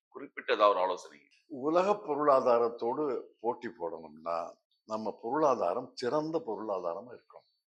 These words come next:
Speaker 2: ஆயிரத்தி தொள்ளாயிரத்தி தொண்ணூத்தி ஒண்ணுல டாக்டர் மன்மோகன் சிங் அவர்கள் அறிவித்த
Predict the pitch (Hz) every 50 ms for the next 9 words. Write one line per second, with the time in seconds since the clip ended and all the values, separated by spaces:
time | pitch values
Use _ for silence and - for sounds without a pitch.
0 | _ _ _ _ _ _ _ _ _ _ _ _ _ _ _ _ _ _ _ _
1 | _ _ - 95 107 127 135 - - 143 135 123 120 - 120 104 - 117 110 117
2 | 131 127 127 - 120 107 104 104 123 151 156 123 107 107 101 - - 107 92 90
3 | 92 95 101 107 117 120 123 117 113 - - 117 104 95 92 92 87 90 90 -
4 | 90 85 85 - - 92 101 107 113 120 117 120 - 104